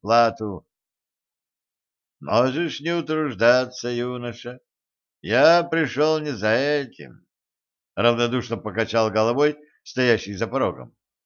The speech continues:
«Слава богам!» облегчённо выдохнул Креол. «И чем могу помочь, почтенный?» «Ты ученик старого Халая?»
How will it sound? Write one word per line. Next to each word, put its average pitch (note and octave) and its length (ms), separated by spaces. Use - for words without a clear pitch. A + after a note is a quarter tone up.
«Слава C3+ 560
богам!» G2+ 560
облегчённо A#2 580
выдохнул A#2+ 420
Креол. F2 500
«И C3+ 100
чем C#3+ 240
могу B2+ 280
помочь, C3 640
почтенный?» B2+ 840
«Ты A#2 360
ученик C3 500
старого B2 540
Халая?» A#2+ 720